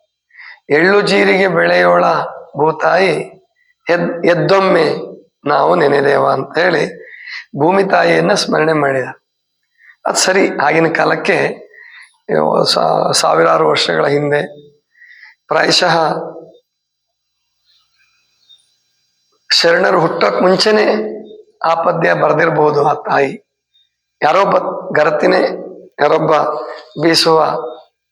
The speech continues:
ಆ, ಕಲ್ಲಿನ ಪದವನ್ನು ರಚಿಸಿದಂತ ತಾಯಿನೇ ಬರ್ದಿರ್ಬೋದು.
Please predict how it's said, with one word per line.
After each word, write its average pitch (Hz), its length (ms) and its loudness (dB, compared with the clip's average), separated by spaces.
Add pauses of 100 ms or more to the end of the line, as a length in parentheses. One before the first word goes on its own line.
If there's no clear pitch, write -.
ಆ, 143 360 0
ಕಲ್ಲಿನ 156 460 0 (720)
ಪದವನ್ನು 156 380 2
ರಚಿಸಿದಂತ 156 540 0
ತಾಯಿನೇ 156 440 0
ಬರ್ದಿರ್ಬೋದು. 139 800 -6